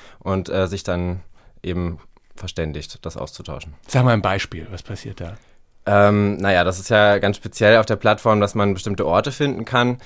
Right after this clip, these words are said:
Speaker 1: Gemeinschaften zum Beispiel, wo Sachen praktiziert werden, die man lernen will, wie zum Beispiel Yoga und Meditation ist natürlich ganz beliebt oder, ähm, Gärtnerei oder Tanz, sag ich mal. Und, äh, man kann diese Orte finden, da hingehen und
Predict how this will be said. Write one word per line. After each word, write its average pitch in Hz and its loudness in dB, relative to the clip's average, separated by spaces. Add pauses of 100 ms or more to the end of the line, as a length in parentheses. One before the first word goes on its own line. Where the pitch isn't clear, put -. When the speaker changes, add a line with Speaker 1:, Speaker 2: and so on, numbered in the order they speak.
(200)
Speaker 1:
Gemeinschaften 104 0
zum 110 -4
Beispiel, 104 0
wo 95 -2
Sachen 98 0
praktiziert - -6
werden, 107 2
die 95 -6
man 92 0
lernen 92 2
will, 104 2
wie 98 -4
zum 98 -6
Beispiel 95 -2 (340)
Yoga 101 4
und 101 4
Meditation 98 2
ist 120 0
natürlich 107 -6
ganz 101 0
beliebt 101 -4
oder, 92 2
ähm, 90 0
Gärtnerei 92 2
oder 90 0 (320)
Tanz, 107 0
sag 101 0
ich 95 -10
mal. 98 4
Und, 92 -4
äh, 98 -2
man 98 0
kann 101 -4
diese 95 -2
Orte 107 2
finden, 123 -4
da 104 0
hingehen 131 -2 (340)
und 101 2